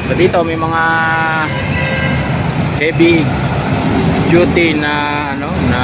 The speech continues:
mga boom truck. Yun, may mga materialis pa rin dito, guys, sa mga gilid, no, ng, ah,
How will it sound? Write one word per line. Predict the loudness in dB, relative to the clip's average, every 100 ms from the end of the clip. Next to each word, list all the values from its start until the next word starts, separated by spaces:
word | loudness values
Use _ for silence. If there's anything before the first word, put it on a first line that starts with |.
| 0 0 0 0
mga | 0 0 0 2
boom | 2 2 2
truck. | 0 0 0 0
Yun, | 2 2 0
may | 0
mga | 0 0
materialis | 0 2 2 0 -2 -2
pa |
rin | 0 0
dito, | 0 2
guys, | 0 0
sa | 0
mga | 0 0 -2 -2 0
gilid, | 0 0 0 0
no, | -2 -2 -2 -2 -2 -2 0 0
ng, | 0 -2
ah, | -2 -2